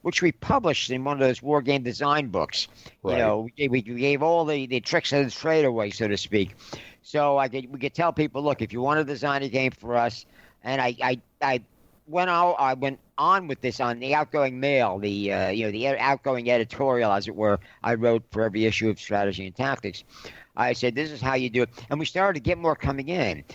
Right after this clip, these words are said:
Speaker 1: And of course, what I wanted to do towards the end, when I saw the contraction coming because of the, the, the computer games, uh, growing in, uh,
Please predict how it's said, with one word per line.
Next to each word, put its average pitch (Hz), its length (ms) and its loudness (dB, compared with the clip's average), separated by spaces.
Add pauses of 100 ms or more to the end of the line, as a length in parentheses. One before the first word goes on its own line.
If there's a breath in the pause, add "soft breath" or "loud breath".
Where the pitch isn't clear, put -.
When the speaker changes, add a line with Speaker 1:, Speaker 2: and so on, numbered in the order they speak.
(180 loud breath)
Speaker 1:
And 127 120 -4
of 131 80 -4
course, 143 200 0
what 160 160 0
I 160 120 2
wanted 147 280 -6
to 127 100 -12
do 135 180 0
towards 127 320 -2
the 117 140 -4
end, 165 220 0
when 113 120 -2
I 110 60 0
saw 135 300 2
the 120 80 2
contraction 120 680 -4
coming 107 440 -2
because 117 340 -2
of 113 100 2
the, 101 240 2
the, 95 400 2
the 87 120 -4
computer 151 420 -2
games, 107 440 -2
uh, 98 220 2 (480)
growing 127 400 0
in, 113 260 -4 (180)
uh, 104 280 4